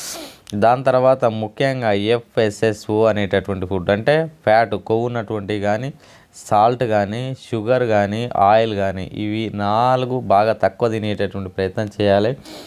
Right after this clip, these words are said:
At least డైలీ ఒక థర్టీ మినిట్స్ వాకింగ్ అయితే చేయాల్సినటువంటి అవసరం అయితే ఉన్నది.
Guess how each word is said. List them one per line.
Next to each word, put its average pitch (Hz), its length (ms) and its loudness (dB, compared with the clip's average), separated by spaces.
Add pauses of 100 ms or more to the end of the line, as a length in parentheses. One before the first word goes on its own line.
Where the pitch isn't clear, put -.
(1300)
At 117 160 0
least 147 300 4
డైలీ 123 340 2
ఒక 127 120 2
థర్టీ 110 320 0
మినిట్స్ 117 320 -2
వాకింగ్ 98 400 2
అయితే 110 200 -4
చేయాల్సినటువంటి 101 540 -2
అవసరం 101 300 -2
అయితే 101 200 -2
ఉన్నది. 98 280 0